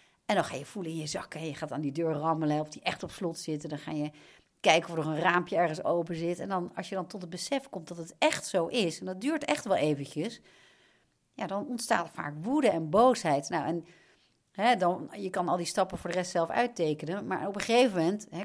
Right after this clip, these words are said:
kom je dan op een punt dat je weer naar de toekomst kunt kijken, dat je gaat accepteren dat die deur dicht is en je sleutels binnen. Dan ga je iemand bellen die voor tweehonderd euro je deur gaat openflipperen, bij wijze van spreken. Maar in zo'n echtscheiding is dat dus ook zo, dat je,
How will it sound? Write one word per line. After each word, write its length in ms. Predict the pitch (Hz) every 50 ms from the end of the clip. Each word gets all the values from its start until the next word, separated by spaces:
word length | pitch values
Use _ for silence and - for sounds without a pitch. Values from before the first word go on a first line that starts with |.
| -
kom 200 | - 175 160 160
je 100 | 160 160
dan 240 | 165 165 170 175 175
op 120 | - 180
een 120 | 185 170 -
punt 240 | - 190 185 190 185
dat 220 | 196 185 180 -
je 80 | 196 185
weer 220 | 190 196 190 190
naar 100 | 185 185
de 100 | 196 196
toekomst 340 | - 294 277 - 240 208 -
kunt 180 | - 180 -
kijken, 360 | - 175 156 160 175 180 - 208
dat 140 | 190 -
je 60 | - 165
gaat 120 | 165 -
accepteren 520 | - - - - 175 - 220 233 240 214
dat 120 | 190 180 165
die 140 | 185 170 156
deur 240 | 156 165 170 160
dicht 200 | 143 156 147 151
is 120 | - 156 -
en 80 | 170
je 80 | 156 156
sleutels 340 | 147 - 175 160 160 156 143
binnen. 260 | 143 156 165 185 185
Dan 80 | 185 170
ga 100 | - 165
je 100 | 151 156
iemand 240 | 165 170 165 151
bellen 360 | 143 170 170 170 165 170 160 156
die 220 | 170 175 170 170 - - - - - - - - _ _ _ _ _ _
voor 200 | - - - 202
tweehonderd 380 | 190 - 202 196 185 180 185 185
euro 240 | 175 202 202 185 196
je 140 | 196 185 175
deur 200 | 190 247 277 269
gaat 200 | - 185 - -
openflipperen, 800 | 175 180 170 - 160 - - 185 175 160 156 - 160 151 147 147
bij 100 | 160 165
wijze 220 | 170 156 151 151
van 100 | - 147
spreken. 440 | - - - 147 143 151 - - 202
Maar 240 | 196 190 185 185 - - _ _ _ _ _ _ _ _ _ _ - - -
in 120 | - 208
zo'n 180 | 190 202 190 -
echtscheiding 520 | 262 269 - - - 254 220 185 180 180
is 140 | 202 202 -
dat 140 | 185 175 165
dus 220 | 170 156 - -
ook 200 | - 311 302 -
zo, 160 | - 175 160
dat 180 | 160 175 175 -
je, 160 | 190 175 160